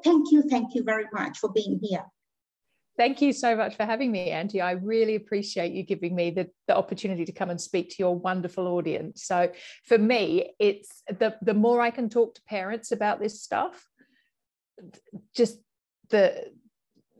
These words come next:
Speaker 2: for the kids and for them, it
Speaker 1: Mm-hmm.
Speaker 2: just makes everything so much easier because, you know, let's be honest, it's not easy being a parent. You know,
Speaker 1: No.
Speaker 2: we,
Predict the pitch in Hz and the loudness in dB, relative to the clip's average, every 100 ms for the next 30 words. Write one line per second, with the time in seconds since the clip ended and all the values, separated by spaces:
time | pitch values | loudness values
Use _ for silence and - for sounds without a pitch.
0 | - - 233 214 214 240 254 285 - - | -10 -2 2 2 0 0 0 -2 -10 -18
1 | - _ _ _ 254 285 294 247 185 147 | -18 _ _ _ -2 -2 0 2 2 2
2 | 262 320 _ - 233 247 240 233 233 226 | -2 -6 _ 0 2 2 0 -2 -4 -2
3 | - 226 226 214 220 202 - 226 214 202 | -2 -2 -2 -4 -4 -4 -4 -4 -2 -4
4 | 202 247 226 220 135 190 - 247 247 220 | -4 -4 -4 -4 -4 -2 2 2 2 4
5 | 320 - - 196 185 - 233 - _ - | 4 0 -2 0 0 0 -4 -6 _ -20
6 | - - 254 - 302 311 349 330 185 170 | -14 -4 -4 0 2 6 4 4 -2 0
7 | 160 160 - 160 151 - - - - - | -2 -2 -4 -2 -2 -4 -10 -12 -14 -16
8 | _ _ - 226 220 254 285 208 220 | _ _ -4 4 6 8 6 4 -4